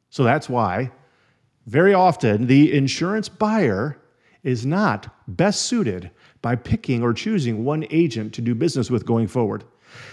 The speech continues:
Now, I can also tell you that coming from the perspective of an insurance buyer, let me just tell you that it's a catch twenty-two for them, because that's what they would like to do. <laughs> They would like to just choose you. They would like to just trust you.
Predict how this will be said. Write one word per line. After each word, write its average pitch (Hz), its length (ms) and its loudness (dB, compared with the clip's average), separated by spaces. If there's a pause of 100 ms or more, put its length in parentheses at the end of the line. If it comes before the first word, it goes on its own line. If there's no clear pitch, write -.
(220)
Now, 147 360 0
I 151 100 0
can 165 120 -2
also 214 220 -2
tell 151 160 -2
you 151 120 0
that 143 160 -2
coming 175 200 -2
from 160 200 -2
the 147 40 -2
perspective 147 500 -2
of 135 60 2
an 127 60 2
insurance 123 380 -2
buyer, 131 420 0
let 113 100 -2
me 143 80 0
just 131 160 -4
tell 151 140 -2
you 131 120 2
that 120 120 2
it's 120 120 -2
a 117 40 -4
catch 135 240 -2
twenty-two 135 460 -2
for 120 100 -4
them, 101 160 -4
because 113 260 -2
that's 147 200 -4
what 139 80 0
they 123 100 0
would 104 160 0
like 104 200 -4
to 113 100 -10
do. 95 320 -6
<laughs> - 40 -20 (320)
They - 180 -2
would 160 160 2
like 180 260 2
to 170 80 4
just 147 380 2
choose 240 420 6
you. 104 220 2 (200)
They 160 100 2
would 156 140 4
like 190 180 2
to 175 100 2
just 160 340 0
trust - 520 0
you. 110 180 2